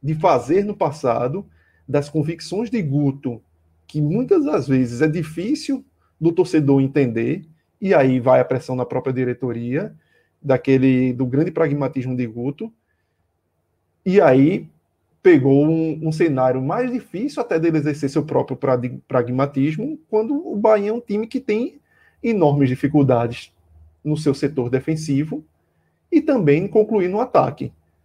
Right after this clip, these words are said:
São peças assim que você troca pra lá e troca pra cá o ataque e, e fica na, na torcida pelo acaso pra que algum deles, algum daquelas peças, é,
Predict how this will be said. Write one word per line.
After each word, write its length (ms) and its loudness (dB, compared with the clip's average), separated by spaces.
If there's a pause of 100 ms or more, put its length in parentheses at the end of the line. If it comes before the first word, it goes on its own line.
(280)
São 180 -2
peças 420 2
assim 480 2
que 80 -10
você 640 0 (880)
troca 300 4
pra 140 4
lá 140 6
e 40 2
troca 220 -2
pra 160 0
cá 200 -2
o 120 2
ataque 580 -2
e, 1200 -8
e 40 -2
fica 480 0
na, 580 0
na 140 0
torcida 360 -2
pelo 220 0
acaso 540 0
pra 160 -4
que 280 -2
algum 400 0
deles, 680 2 (500)
algum 240 0
daquelas 380 2
peças, 720 0 (380)
é, 440 2